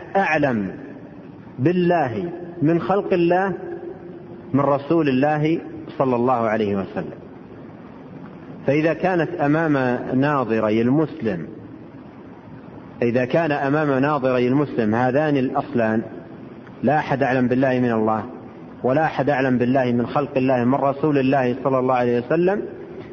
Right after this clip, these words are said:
فإنه يدخل في هذا الباب بكل اطمئنان. وأنا أسألكم سؤال بالله عليكم،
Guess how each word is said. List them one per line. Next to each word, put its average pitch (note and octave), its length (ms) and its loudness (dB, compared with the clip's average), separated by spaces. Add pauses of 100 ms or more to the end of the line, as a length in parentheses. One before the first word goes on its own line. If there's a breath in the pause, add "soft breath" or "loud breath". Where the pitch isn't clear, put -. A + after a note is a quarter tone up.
(180)
فإنه C3 720 4
يدخل B2+ 580 0
في A2+ 200 0
هذا C3+ 300 2
الباب B2+ 600 0
بكل F#3+ 640 2 (1000)
اطمئنان. A#2 520 2 (1700)
وأنا F#3+ 360 4
أسألكم D3 480 2 (100)
سؤال F#2 220 -4 (2500)
بالله D#3 380 2
عليكم، B2 440 0